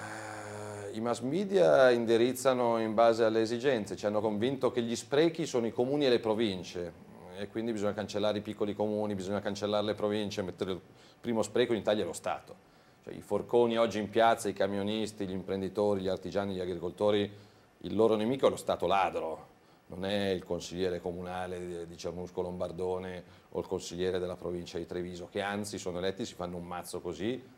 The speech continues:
e producono. Quindi giovane a tutti i costi no, non, non mi interessa, il gio-, mi interessa il giovane che fa che cosa, quindi Renzi mi sembra che, che abbia preso,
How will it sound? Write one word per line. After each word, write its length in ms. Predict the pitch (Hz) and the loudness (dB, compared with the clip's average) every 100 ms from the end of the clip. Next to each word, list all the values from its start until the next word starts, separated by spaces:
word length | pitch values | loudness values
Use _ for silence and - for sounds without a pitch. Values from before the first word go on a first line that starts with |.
| _ | _
e 100 | 98 | -10
producono. 840 | 95 98 90 82 87 78 - - - - - - _ | -4 -4 -4 -8 -12 -12 -18 -20 -20 -20 -20 -20 _
Quindi 960 | - 151 147 139 120 110 104 101 98 95 | -2 0 2 4 6 6 4 2 0 -2
giovane 500 | 95 151 165 160 156 | 6 8 8 6 6
a 60 | |
tutti 240 | 147 143 147 | 2 -2 -6
i 60 | |
costi 340 | 135 185 185 98 | 0 -2 0 0
no, 360 | 101 87 - - | 0 0 -4 -14
non, 280 | 95 95 98 | -6 -6 -4
non 140 | 104 | -4
mi 140 | 110 120 | -2 -4
interessa, 520 | 113 117 120 101 95 | 2 4 4 2 -2
il 120 | 92 | -2
gio-, 120 | 87 90 | -6 -8
mi 120 | 101 | -6
interessa 320 | 101 120 139 | 0 0 0
il 80 | 104 | 2
giovane 340 | 123 165 170 - - _ _ - | 2 4 0 -4 -20 _ _ -2
che 140 | 117 | 0
fa 180 | 123 117 | 4 4
che 120 | 113 | 4
cosa, 460 | 147 123 90 87 90 | 6 6 6 -2 -6
quindi 600 | 104 107 101 98 92 - - - _ | -6 -2 2 2 0 -4 -16 -20 _
Renzi 360 | 95 123 131 131 | -2 0 0 -2
mi 120 | 101 | -2
sembra 280 | 101 101 95 | 0 0 -2
che, 160 | 92 | -4
che 140 | - 101 | 0 0
abbia 220 | 95 98 | 2 0
preso, 840 | 101 107 98 101 101 98 95 92 | 2 2 4 2 4 4 2 0